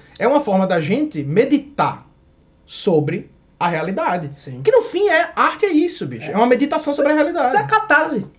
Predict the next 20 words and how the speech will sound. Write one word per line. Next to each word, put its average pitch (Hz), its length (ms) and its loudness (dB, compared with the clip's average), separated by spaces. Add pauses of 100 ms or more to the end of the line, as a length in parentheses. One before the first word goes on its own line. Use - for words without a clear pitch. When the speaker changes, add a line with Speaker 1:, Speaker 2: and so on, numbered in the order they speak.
(140)
Speaker 1:
É, 320 160 2 (140)
exato. 240 340 2
Speaker 2:
Toca, 277 300 4
toca 208 640 2 (280)
a 175 60 2
harpa 208 1120 2
Speaker 1:
<laughs> - 20 -
Speaker 2:
dos 180 280 0
gregos. 165 880 0 (160)
Speaker 1:
Rapaz, 233 360 2
é 247 60 2
massa 247 220 -2
você 226 100 -10
trazer 196 300 0
o, 185 200 -4
essa 170 260 -8
coisa 175 200 -6
da 170 100 -2
catarse, 190 320 -4
porque 220 420 0